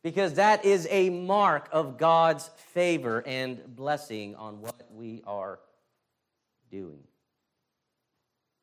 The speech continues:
Thus, in this passage, Paul is going to use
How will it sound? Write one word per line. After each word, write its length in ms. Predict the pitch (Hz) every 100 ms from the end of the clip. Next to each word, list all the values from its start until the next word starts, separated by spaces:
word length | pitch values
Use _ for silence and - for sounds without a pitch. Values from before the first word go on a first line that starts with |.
| _ _ _ _ _ _ _ _ _ _ _ _ _ _ _ _ _ _ _
Thus, 400 | - 196 180 -
in 60 | 160
this 140 | 160
passage, 680 | - 185 214 196 151 131 -
Paul 720 | 165 180 175 131 117 117 135 _ _ _ _ _ _ _ _ _ _ _ _ _ _ _ _ -
is 180 | 123
going 300 | 117 190 202
to 120 | 175 151
use 840 | 170 196 165 143 131 127 -